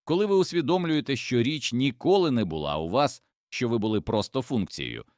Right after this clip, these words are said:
ви припиняєте запитувати себе, «Що я зробила не так?». Ви розумієте, що на вашому місці могла бути будь-хто, хто мав потрібний набір якостей: емпатію, доброту і готовність любити.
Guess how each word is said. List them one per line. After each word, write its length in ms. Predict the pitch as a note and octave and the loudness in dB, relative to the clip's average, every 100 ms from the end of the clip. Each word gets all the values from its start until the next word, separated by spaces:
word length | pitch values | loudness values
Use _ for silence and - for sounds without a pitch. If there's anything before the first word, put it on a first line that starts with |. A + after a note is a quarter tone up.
| _ - | _ -6
ви 240 | G2 G3 | 0 0
припиняєте 760 | - G3 F#3+ E3 G#2+ A#2+ A#2+ C3 | 0 0 0 0 0 0 -2 -4
запитувати 680 | A2 F#2+ F2+ F2+ E2+ E2+ | -2 -2 -4 -6 -6 -6
себе, 360 | E2 F2 D2+ A1+ _ _ | -8 -8 -6 -8 _ _
«Що 380 | - - B2+ F#3 | -10 -6 -2 0
я 140 | F3+ | 0
зробила 480 | B2 C3 G2 G#2 G#2 | 0 -2 0 0 0
не 140 | G2+ | -2
так?». 380 | G2 D2+ A1+ _ _ _ _ - | -4 -6 -8 _ _ _ _ -6
Ви 220 | G2+ B2 | 0 0
розумієте, 680 | A2 G2+ C#3+ D3 F2 B1 G#1+ _ | 0 -2 -2 -2 -4 -8 -14 _
що 220 | - B2+ | -8 -4
на 120 | A#2 | 0
вашому 460 | A#2+ F#3+ - G3 F#3 | 0 0 0 -2 -2
місці 400 | D#3 A2+ - E2+ | 0 -2 -2 -6
могла 320 | F2+ F2+ G#2 | -2 0 0
бути 300 | G2+ B2 C3+ | 0 -2 -2
будь-хто, 680 | G2+ G#2 G3+ - - D#2 A#1+ _ _ | -2 -2 -2 -4 -8 -8 -8 _ _
хто 220 | - - A2+ | -6 0 4
мав 280 | B2+ C#3 | 4 2
потрібний 540 | - C3+ C#3 D#3+ D#3 D#3+ | 0 -2 0 -4 -2 -4
набір 380 | D3 B2 A#2+ A2+ | -2 0 0 2
якостей: 580 | G#2 F#2+ D#2 - C#2+ - _ _ | 0 0 -2 -8 -10 -12 _ _
емпатію, 920 | F3 F3 C3+ - F2+ E2+ - C3 E3 A3 _ | -2 2 2 2 2 2 -2 -4 -4 -6 _
доброту 760 | F2+ A#2 G#3+ G#2 E2 D#2+ C2+ - _ _ _ | 0 2 4 2 -2 -4 -6 -8 _ _ _
і 140 | F#3 | 0
готовність 800 | C#3 A2 - D#3 D#3+ D#3 D3+ - _ - | 2 2 2 2 2 0 -4 -6 _ -6
любити. 560 | F#3+ F3 F2 C2 - | 2 2 0 -6 -10